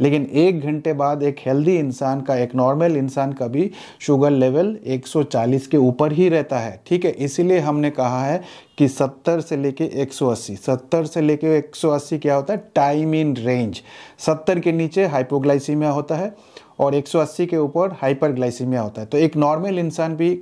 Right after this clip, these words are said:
अगर दो सौ ग्राम जलेबी खाएगा और एक घंटे बाद शुगर लेवल चेक करेगा, तो उसका भी शुगर लेवल जो है,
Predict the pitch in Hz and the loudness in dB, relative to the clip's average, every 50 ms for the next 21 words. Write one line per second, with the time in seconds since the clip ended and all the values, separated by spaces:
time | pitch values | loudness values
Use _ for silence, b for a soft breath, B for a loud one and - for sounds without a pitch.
0 | B B B - 131 131 143 139 135 131 147 151 151 - 160 147 147 156 156 147 | B B B 0 2 2 2 0 0 0 0 0 0 -2 -4 -2 0 -2 -2 0
1 | 131 135 131 139 143 147 160 147 - - 131 131 135 147 151 160 - - 131 131 | -2 -2 -2 0 0 0 -2 -2 0 -2 -2 0 2 2 2 2 0 0 -4 -4
2 | 123 - - 139 151 160 151 131 135 139 135 135 139 147 139 135 139 127 - - | -4 -4 -2 0 0 0 0 -2 -4 -4 -4 -2 -2 -2 0 0 0 -2 -2 -4
3 | 135 127 135 131 127 127 123 127 117 113 - 143 143 143 - 143 139 143 143 170 | -2 0 0 0 0 0 0 0 -2 -2 0 0 0 2 2 0 2 2 2 2
4 | 175 175 170 151 113 131 127 - - - 156 147 160 165 151 - 131 123 139 135 | 0 0 0 -2 0 0 -4 -4 -2 0 0 2 2 0 0 0 0 2 2 2
5 | 131 127 123 131 131 123 117 117 110 135 156 170 | 4 2 2 2 0 0 0 -2 -2 -2 -2 -2